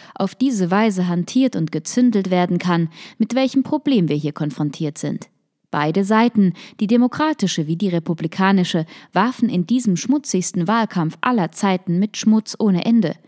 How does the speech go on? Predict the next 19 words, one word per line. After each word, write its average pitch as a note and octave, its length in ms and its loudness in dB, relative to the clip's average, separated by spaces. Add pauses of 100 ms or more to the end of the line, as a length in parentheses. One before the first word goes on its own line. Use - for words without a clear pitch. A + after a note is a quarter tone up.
(240)
und A#3+ 180 -2
hielten C4 320 0
sich D#3+ 200 -6
gegenseitig F3 720 0
despektierlichsten A3 1160 -4
E-Mail-Verkehr - 680 -2
vor. - 340 -8 (480)
Wobei D3 360 0
immer B3+ 280 2
die - 140 -6
Frage G3+ 420 -2
im F#3 120 0
Raum E3+ 280 2
steht, D#3+ 400 -4 (260)
was D#3+ 240 -2
schlimmer C#4+ 320 2
ist, - 320 -10 (340)
das - 220 -12
Leck, D#3+ 380 -4